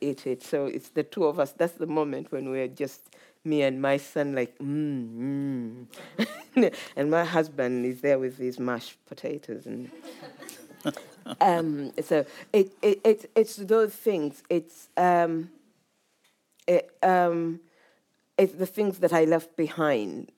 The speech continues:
that, um, I didn't carry with me. But having said that,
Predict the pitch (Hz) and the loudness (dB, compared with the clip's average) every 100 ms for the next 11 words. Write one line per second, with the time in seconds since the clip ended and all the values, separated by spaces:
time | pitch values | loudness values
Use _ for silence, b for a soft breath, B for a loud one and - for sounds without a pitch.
0 | - 131 151 135 - 147 143 - - 156 | -8 -4 -2 -2 -2 -2 -2 -4 -2 0
1 | 160 151 - 165 143 135 131 143 123 - | 0 -2 -2 0 0 -2 -6 -6 -8 -8
2 | B B _ 170 165 247 208 - - - | B B _ -18 0 2 2 0 -8 -6
3 | 226 233 247 226 - 190 180 170 143 - | -2 0 0 0 0 -2 0 0 0 0
4 | - - | -10 -20